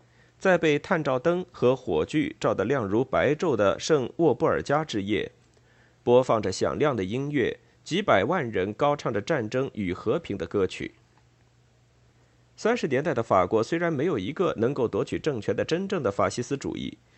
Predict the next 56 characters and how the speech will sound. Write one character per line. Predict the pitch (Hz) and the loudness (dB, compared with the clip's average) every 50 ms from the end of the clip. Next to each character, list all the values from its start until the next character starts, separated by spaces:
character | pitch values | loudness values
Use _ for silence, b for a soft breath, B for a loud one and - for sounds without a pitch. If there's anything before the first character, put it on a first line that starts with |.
| b b b b _ | b b b b _
但 | 190 190 180 180 | 2 4 4 2
至 | 175 - 220 175 | 0 -2 -4 -2
少 | - 127 113 104 | 0 0 0 0
培 | - - 120 101 139 | 0 0 0 0 0
育 | 196 202 180 | 0 -2 -2
了 | 143 123 | -2 0
一 | 98 143 | 0 -2
种 | 127 - 104 95 - - | 0 0 -2 -2 -2 0
文 | 107 107 131 202 247 | 2 2 2 2 -2
学 | - - 98 85 92 | -4 -2 -2 -2 0
法 | - 87 76 | 2 0 0
西 | - - 101 | 0 -4 -8
斯 | 95 - 107 | -4 -4 -4
主 | 98 - 80 - | -4 -2 -4 -4
义， | 78 73 - - _ _ b b b b b b b _ | -4 -6 -8 -10 _ _ b b b b b b b _
鼓 | - 123 117 | 4 4 4
励 | 123 147 147 | 4 4 2
了 | 127 120 120 | 2 0 0
法 | - 120 104 | 2 2 0
西 | 110 - 139 | 2 -2 -6
斯 | - - 147 | -4 -4 -4
主 | 143 120 98 | -2 -2 -2
义 | 113 117 | -2 0
的 | 101 104 98 | -2 -2 -2
潜 | - - 101 73 71 | 0 -2 -2 -2 -2
移 | 85 92 | -2 -2
默 | 123 139 104 90 | 0 0 0 0
化， | - - 147 117 73 b b b b b b b | 0 2 2 2 2 b b b b b b b
滋 | - - 220 240 | -8 -4 -4 0
养 | 220 160 110 104 | 2 2 2 2
了 | 113 | 2
一 | 123 151 131 | 0 0 0
种 | - 107 98 110 | 0 -2 -2 -2
法 | - - 113 107 | 0 0 0 0
西 | 110 - 151 | 0 -2 -8
斯 | 151 - 175 | -6 -6 -6
主 | 165 110 | -6 -4
义 | 73 67 87 | -6 -6 -6
精 | 90 - 135 147 165 | -6 -6 -8 -8 -8
神。 | 165 - - 64 - - _ _ _ _ _ _ _ _ _ b b b b b b b b b b _ | -6 -6 -6 -6 -6 -8 _ _ _ _ _ _ _ _ _ b b b b b b b b b b _
一 | - 160 214 | -4 -4 -2
个 | 208 208 190 160 165 | 0 0 0 0 0
像 | - 180 160 143 | 0 0 0 2
罗 | 123 110 123 160 | 4 4 2 2
贝 | 165 - | 2 2
尔· | 151 117 101 104 | 2 2 2 2
布 | - 143 | 2 0
拉 | 143 151 | 0 0
西 | 151 - - 180 | -2 -2 -4 -2
亚 | 139 107 - | -2 -2 -4
克 | - - 196 170 131 | -4 -4 -2 -2 0
这 | 143 139 | 0 0
样 | 117 98 | 0 0
的 | 87 90 | -2 -2
作 | - 123 104 80 | -2 0 0 0
家， | 76 - 73 50 - | 0 -2 -2 -2 -4